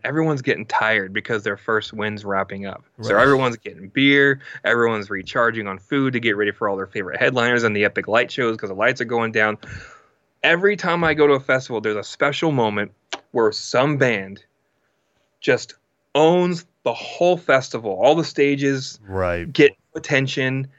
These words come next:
Speaker 1: and they just, like, the stars align for this performance. Sometimes it's just the performance, sometimes it's the gimmick, sometimes it's the sound, sometimes it's all of it. Um, and there's a one that happens here, right in Sacramento, called Aftershock. People come,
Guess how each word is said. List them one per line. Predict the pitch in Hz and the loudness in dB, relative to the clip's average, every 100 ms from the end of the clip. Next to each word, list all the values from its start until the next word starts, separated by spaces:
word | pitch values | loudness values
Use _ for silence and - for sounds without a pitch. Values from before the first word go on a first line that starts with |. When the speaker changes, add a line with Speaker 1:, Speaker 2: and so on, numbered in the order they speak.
| _ 123 | _ -2
Speaker 1:
and | 131 | 2
they | 127 123 | 2 2
just, | 123 - | 0 0
like, | 123 - | 0 0
the | 117 | -6
stars | - 123 139 143 | -2 2 4 4
align | 131 120 120 | 2 2 0
for | 113 104 | -2 -6
this | 101 127 | -4 -6
performance. | - 120 - 107 104 101 - | -2 -4 -2 -2 0 -2 0
Sometimes | 151 156 151 139 | 0 4 2 2
it's | 107 | -2
just | - 113 | -4 -4
the | 120 | -6
performance, | 101 101 117 135 135 131 - - - | -6 -4 0 2 0 -2 -6 -12 -18
sometimes | - 123 113 113 110 | -4 -2 0 0 2
it's | 107 - | 0 0
the | - 98 | -2 -2
gimmick, | 98 123 120 113 | 0 0 0 0
sometimes | 110 104 104 104 | -4 -2 -2 -2
it's | 98 | -8
the | 101 | -10
sound, | - 107 104 104 | 2 4 4 0
sometimes | - 107 98 | -4 -6 -6
it's | 95 | 0
all | 107 107 | 4 4
of | |
it. | 107 - - - - - | 4 0 -10 -18 -20 -4
Um, | 110 113 104 98 - | 2 4 2 -2 -4
and | 120 113 110 | -4 -4 -4
there's | - 117 113 | 0 2 0
a | - | -4
one | 135 127 127 | -4 -2 0
that | 107 | -2
happens | 120 120 117 | -2 -4 -6
here, | - 135 107 | -2 -2 0
right | 123 123 | -2 -4
in | 113 | -6
Sacramento, | 131 120 110 139 117 95 | -6 -6 -6 -6 -6 -8
called | - 107 90 | -8 -8 -2
Aftershock. | 135 147 104 - 107 101 | -4 -4 -8 -8 -10 -10
People | - 117 | -10 -10
come, | - 113 | -8 -6